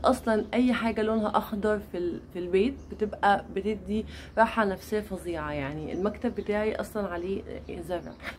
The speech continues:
البلكونة بتاعتي لو هتاخدوا بالكم حاطة زي نجيلة كده اهوت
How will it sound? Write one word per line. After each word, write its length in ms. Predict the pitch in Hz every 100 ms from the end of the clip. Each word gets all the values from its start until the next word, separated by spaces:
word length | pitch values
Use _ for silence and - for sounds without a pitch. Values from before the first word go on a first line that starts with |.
| -
البلكونة 480 | 185 190 190 233 247
بتاعتي 500 | 247 240 240 254 240
لو 140 | 202
هتاخدوا 420 | 175 185 220 226
بالكم 260 | 226 233 226
حاطة 640 | - 220 233 226 208 180 - -
زي 280 | 196 208 220
نجيلة 420 | 208 202 226 214
كده 220 | 202 185
اهوت 260 | 208 214